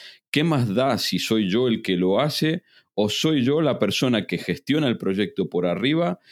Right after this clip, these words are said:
y contrata a un colaborador o a otro para cumplir con los objetivos que tiene ese cliente?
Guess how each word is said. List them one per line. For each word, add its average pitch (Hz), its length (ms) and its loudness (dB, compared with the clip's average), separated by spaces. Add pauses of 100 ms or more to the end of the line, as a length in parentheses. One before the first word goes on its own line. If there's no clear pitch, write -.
(180)
y 208 160 0
contrata 98 640 2
a 87 180 -2
un 110 180 0
colaborador 92 680 2
o 92 240 4
a 101 80 4
otro 139 420 0
para 92 280 2
cumplir 135 540 2
con 127 140 2
los 101 160 0
objetivos 127 500 0
que 98 100 -2
tiene 95 220 0
ese - 160 -6
cliente? 71 440 -8